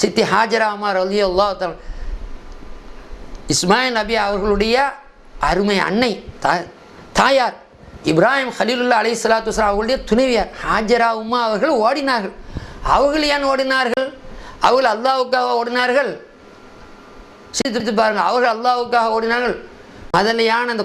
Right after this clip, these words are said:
குழந்தை பீரிட்டு அழுகிறது, கதறி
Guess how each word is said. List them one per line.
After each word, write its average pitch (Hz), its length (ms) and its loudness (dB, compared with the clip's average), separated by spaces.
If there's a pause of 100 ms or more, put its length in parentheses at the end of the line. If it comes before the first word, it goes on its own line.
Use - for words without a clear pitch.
குழந்தை 240 320 2 (800)
பீரிட்டு 240 380 2
அழுகிறது, 233 600 2 (760)
கதறி 247 280 2